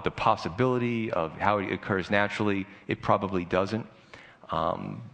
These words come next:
but let's just say this, that in Leviticus twenty-four sixteen, all the way back in the Old Testament, that the punishment for blasphemy was stoning. The religious leaders, when they, probably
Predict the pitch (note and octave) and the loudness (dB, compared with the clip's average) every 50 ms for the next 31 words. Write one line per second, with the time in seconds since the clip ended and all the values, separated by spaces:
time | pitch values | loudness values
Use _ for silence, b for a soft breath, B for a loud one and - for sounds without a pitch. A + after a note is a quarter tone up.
0 | - - _ _ _ _ _ _ - - _ - G2 - G2+ F#2+ - - - - | -20 -20 _ _ _ _ _ _ -20 -20 _ -6 2 4 4 4 4 0 -2 0
1 | G#2+ G#2+ G#2 - - G2+ - - - G2 F#2+ F#2 G#2 G2+ F2+ - - F#2+ F2+ F#2 | 2 2 2 2 -2 -2 0 2 2 4 4 4 4 2 2 2 2 2 2 2
2 | G2+ G2 F#2 - A2 A2 A2+ G#2+ - A2+ G2+ - - - A#2 A2 G#2+ G#2 - - | -2 -2 0 2 2 2 0 0 0 -2 -2 -4 -2 0 0 0 2 0 -4 -2
3 | - A2 G#2 F#2+ - - - G#2 F#2+ - - - - B2+ A#2 G2 G2 G#2 F#2+ G2 | 0 2 2 2 0 0 0 -2 -2 -2 -4 -2 -2 0 0 0 2 2 2 4
4 | G2+ G#2 G#2 G2+ G#2+ G2+ G2 - G2+ G2 G2 G2+ G2+ - - A2+ G#2+ - - - | 4 2 2 4 4 2 2 2 0 0 2 0 0 2 2 0 0 0 -2 -2
5 | F2 E2 E2 B B B B B B B - G2 F#2+ F2+ - - G#2+ G2 G2+ - | -2 -2 -4 B B B B B B B 2 2 2 2 0 0 0 0 0 -2
6 | - - - C3+ D3 D#3 C#3+ - - A2+ G2 F#2+ - G#2+ F#2+ F#2 G2+ A2 B2 C#3 | -2 2 4 4 4 4 0 0 -2 -2 -2 0 0 0 2 6 6 6 6 6
7 | C#3 - - G#2 F#2+ F#2 F#2 F#2 G2+ G#2+ - - - B2+ C#3 D3 C3 F2 - - | 2 0 0 0 2 0 2 2 0 0 0 0 2 2 2 2 0 -2 -4 -6
8 | - - - - B B B B B B B B B B B B B B B B | -10 -16 -20 -20 B B B B B B B B B B B B B B B B
9 | B B _ _ _ _ _ _ _ _ _ _ - C3+ C3+ C#3+ C#3+ E3 F3 E3+ | B B _ _ _ _ _ _ _ _ _ _ 4 6 6 6 6 4 4 4
10 | E3+ D3+ - - C3+ C3 B2+ A#2+ A2+ G#2+ A2 A2+ A#2 A#2 A#2 A2+ A2 A2 A2 G#2+ | 2 2 4 4 4 6 6 4 2 2 4 4 4 4 6 6 6 6 6 4
11 | G#2+ G#2+ G#2 G2 - - - - _ _ _ - - _ - - - - - - | 2 -2 -4 -10 -14 -14 -16 -20 _ _ _ -20 -8 _ -6 -6 -4 0 2 4
12 | A2 A#2 A2+ | 4 4 4